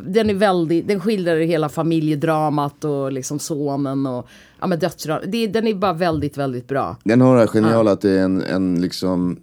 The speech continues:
Speaker 2: eh, egen värld,
Speaker 1: Ja.
Speaker 2: en egen planet som
Speaker 1: Ja.
Speaker 2: man får titta in i.
Speaker 1: Ja.
Speaker 2: Så man undrar de där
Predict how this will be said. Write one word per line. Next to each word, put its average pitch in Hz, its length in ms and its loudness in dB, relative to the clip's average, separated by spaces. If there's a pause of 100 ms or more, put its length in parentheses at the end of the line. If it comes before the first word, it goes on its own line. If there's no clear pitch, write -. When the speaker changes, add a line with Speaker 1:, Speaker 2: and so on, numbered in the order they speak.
(100)
Speaker 2:
eh, 82 320 -2 (680)
egen 104 500 4
värld, 71 380 -2
Speaker 1:
Ja. 147 200 -2
Speaker 2:
en 107 80 4
egen 113 320 2
planet 110 480 -2
som - 60 -6
Speaker 1:
Ja. 90 60 0
Speaker 2:
man 90 100 2
får 90 80 -6
titta - 280 -2
in 82 300 0
i. - 200 -12
Speaker 1:
Ja. 151 340 -4
Speaker 2:
Så 107 120 -4
man 92 140 4
undrar 92 380 2
de 87 180 2
där 76 280 2